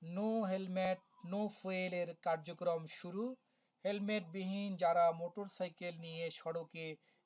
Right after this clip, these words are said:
বের হবে, তাদের আইনের আওতায় আনা হবে, পুলিশ সুপার মোহাম্মদ সাইফুল ইসলাম। এদিকে শাহরাস্তি উপজেলা পরিষদ নির্বাচনে চেয়ারম্যান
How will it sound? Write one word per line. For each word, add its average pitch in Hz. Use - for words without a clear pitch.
বের 175
হবে, 196
তাদের 165
আইনের 160
আওতায় 147
আনা 143
হবে, 160
পুলিশ 175
সুপার 160
মোহাম্মদ 151
সাইফুল 151
ইসলাম। 123
এদিকে 196
শাহরাস্তি 220
উপজেলা 196
পরিষদ 202
নির্বাচনে 208
চেয়ারম্যান 190